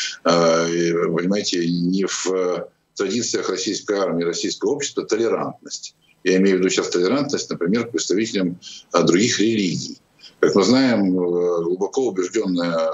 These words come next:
убеждённость есть в российском обществе и в армии тоже о том, что на самом деле все эти мусульмане,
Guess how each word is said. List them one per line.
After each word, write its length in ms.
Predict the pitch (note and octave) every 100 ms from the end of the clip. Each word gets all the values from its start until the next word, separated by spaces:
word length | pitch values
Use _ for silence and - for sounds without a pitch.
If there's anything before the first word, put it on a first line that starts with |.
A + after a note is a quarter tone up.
| E2+
убеждённость 580 | E2+ F2 F2+ G#2+ F2 -
есть 200 | C#3+ -
в 20 |
российском 400 | F2 - F2+ F2+
обществе 360 | F#2+ E2 - E2+
и 20 |
в 100 | F#2
армии 280 | F2 D#2+ E2
тоже 340 | E2+ F3 D#3
о 80 | -
том, 160 | A2+ A2+
что 240 | F#2 F2+ - - -
на 80 | -
самом 220 | - A2+
деле 140 | A2 G2
все 160 | -
эти 120 | A2+ F#2
мусульмане, 800 | G2 G2 G2+ C#3+ F3 G2+ E2+